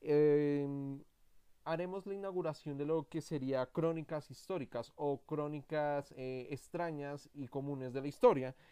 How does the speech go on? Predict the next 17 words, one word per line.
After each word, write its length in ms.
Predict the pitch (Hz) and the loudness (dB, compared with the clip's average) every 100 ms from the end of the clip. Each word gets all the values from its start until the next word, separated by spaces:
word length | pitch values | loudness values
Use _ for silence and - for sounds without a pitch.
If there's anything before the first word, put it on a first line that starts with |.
| - - - | -20 -14 -2
en 120 | 202 | 0
la 80 | 220 | 2
cual 240 | 226 214 | 2 2
en 120 | 208 | 0
este 220 | 208 208 | -2 -4
caso 280 | - 196 202 | 0 0 0
hablaremos 460 | 208 202 180 143 147 | 2 4 4 2 2
de 80 | 165 | 2
los 160 | 175 | 2
viajes 300 | 156 131 127 | 2 0 0
de 100 | 131 | -4
Santander 640 | - 147 151 147 160 185 | -4 -4 -4 0 2 0
durante 380 | 185 190 170 143 | 0 -2 -2 -4
sus 200 | 131 135 | -8 -6
años 220 | 131 110 104 | -6 -6 -6
de 80 | 113 | -6
exilio, 420 | - 214 127 | -4 -4 -4